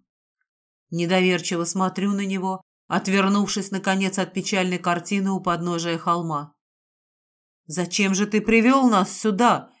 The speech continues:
если город нежилой?» Эмерсон раздраженно смотрит на меня и вздыхает. «Сейчас нет ни одного жилого города во всем мире, если ты этого еще не поняла. Это первое.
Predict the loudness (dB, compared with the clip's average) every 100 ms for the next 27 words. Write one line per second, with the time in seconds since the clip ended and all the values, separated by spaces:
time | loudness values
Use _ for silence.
0 | _ -2 0 0 0 4 4 4 2 0
1 | 0 2 4 4 2 0 -8 _ _ _
2 | _ _ _ _ _ _ _ _ _ _
3 | 0 2 2 -2 -4 -4 -4 -2 -2 -2
4 | -2 -2 -4 -4 -2 -2 -2 -4 -4 -4
5 | -2 -2 -2 -2 -4 -6 -4 -4 -4 -8
6 | -14 _ _ _ _ _ -4 0 2 2
7 | 2 2 0 2 2 2 4 4 4 4
8 | 2 4 4 4 4 4 4 4 6 6
9 | 6 2 2 0 0 0 0 2 2 2
10 | 0 -6 -12 _ _ -2 -2 0 -4 2
11 | 4 4 0 -2 -4 -2 -2 -2 -4 -6
12 | -6 -4 -4 -6 -10 _ _ _ _ -6
13 | -2 -2 0 2 2 0 -6 -8